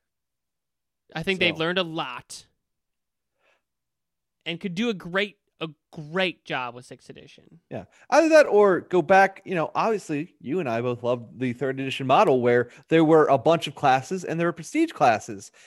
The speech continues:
Speaker 2: and everything kind of had its own feel and you could pick and choose from that
Speaker 1: Love
Speaker 2: instead of having
Speaker 1: prestige
Speaker 2: to
Speaker 1: classes.
Speaker 2: decide on a class and a subclass and it was forced upon you.
Speaker 1: And you
Speaker 2: Like,
Speaker 1: could
Speaker 2: once
Speaker 1: just
Speaker 2: upon a
Speaker 1: change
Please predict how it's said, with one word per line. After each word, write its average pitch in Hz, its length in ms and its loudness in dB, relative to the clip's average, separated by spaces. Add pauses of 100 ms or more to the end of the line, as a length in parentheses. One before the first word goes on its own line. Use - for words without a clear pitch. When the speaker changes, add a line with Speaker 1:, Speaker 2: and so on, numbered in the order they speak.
(180)
Speaker 2:
and 170 260 0
everything 190 460 2
kind 160 240 0
of 156 80 -8
had 147 240 2
its 143 160 -2
own 143 180 -4
feel 180 580 -2 (760)
and 165 160 0
you 160 80 -2
could 156 180 -2
pick 180 220 -4
and 151 100 -8
choose 196 360 -8
from 180 260 -2
that 185 420 -2 (220)
Speaker 1:
Love 139 160 -6
Speaker 2:
instead 165 160 0
of 139 60 -2
having 156 320 -4
Speaker 1:
prestige - 120 -20
Speaker 2:
to 139 280 0
Speaker 1:
classes. - 200 -20 (800)
Speaker 2:
decide 175 560 4
on 156 220 2
a 143 80 2
class 165 420 0
and 151 80 -8
a 131 40 -4
subclass 123 760 -4 (680)
and 143 140 -2
it 147 40 6
was 127 140 -4
forced 165 380 -4
upon 139 360 -4
you. 71 180 -18 (960)
Speaker 1:
And 156 100 -12
you 147 60 -8
Speaker 2:
Like, - 80 -8
Speaker 1:
could 269 40 -10
Speaker 2:
once 349 120 -4
Speaker 1:
just 381 140 -4
Speaker 2:
upon 208 120 4
a 339 40 6
Speaker 1:
change - 20 4